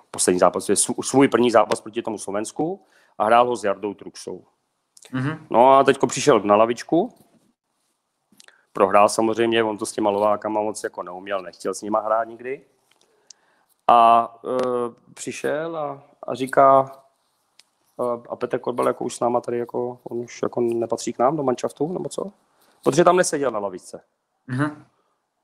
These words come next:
Speaker 1: No a Tomáš říkal, „No, on si něco šel vyřizovat u Butterflye.“ Říkal, „Aha, hm, dobrý, no.“ A odházel to.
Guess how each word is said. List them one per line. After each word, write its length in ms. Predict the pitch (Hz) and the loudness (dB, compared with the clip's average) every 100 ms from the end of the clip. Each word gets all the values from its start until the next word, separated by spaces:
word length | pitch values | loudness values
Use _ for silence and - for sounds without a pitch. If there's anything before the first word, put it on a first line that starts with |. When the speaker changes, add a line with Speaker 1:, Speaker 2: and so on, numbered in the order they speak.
| _ _ 127 | _ _ -4
Speaker 1:
No 180 | 123 131 | -2 0
a 60 | 123 | -2
Tomáš 320 | - 131 127 | -6 -6 -6
říkal, 260 | 127 123 127 | -8 -10 -8
„No, 80 | 139 | -10
on 100 | 135 | -12
si 160 | - | -12
něco 200 | 135 139 | -12 -12
šel 220 | 131 151 | -8 -6
vyřizovat 460 | 120 120 120 131 135 | -6 -8 -4 -2 -2
u 40 | 113 | -2
Butterflye.“ 680 | 117 120 - - 95 92 90 _ _ _ _ _ _ _ - | -4 -4 -8 -4 -4 -6 -14 _ _ _ _ _ _ _ -4
Říkal, 200 | - - | -2 0
„Aha, 520 | 104 104 104 104 113 - | 2 4 4 4 -4 -12
hm, 520 | 113 113 117 117 120 _ - | -8 -6 -6 -6 -10 _ -12
dobrý, 320 | 120 120 101 | -4 0 0
no.“ 240 | 95 92 98 _ _ - | -2 -8 -16 _ _ 2
A 60 | |
odházel 500 | 110 113 120 104 95 | 4 6 4 4 -4
to. 180 | - 90 | -8 -18